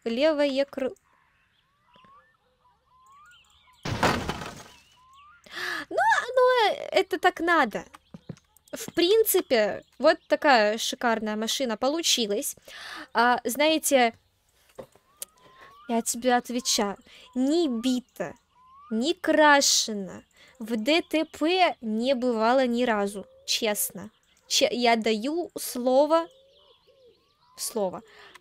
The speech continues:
Посмотри, ты видишь вообще хоть где-то какую-то на ней царапину? Машина шикарная. Я могу сторговать немножко, но я думаю, не стоит. Ты такую ласточку больше нигде не найдёшь. Ты посмотри,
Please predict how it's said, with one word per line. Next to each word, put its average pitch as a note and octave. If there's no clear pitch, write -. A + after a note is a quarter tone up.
Посмотри, C4+
ты C4+
видишь E4
вообще D#4
хоть D#4
где-то D4
какую-то D#4
на C#4
ней C#4
царапину? B3+
Машина C4
шикарная. G#3
Я C4+
могу D#4+
сторговать C#4+
немножко, G#3+
но A3+
я C4
думаю, C#4
не C4
стоит. F#3+
Ты D4+
такую E4+
ласточку E4
больше D4+
нигде C#4
не C#4
найдёшь. A#3
Ты -
посмотри, D#4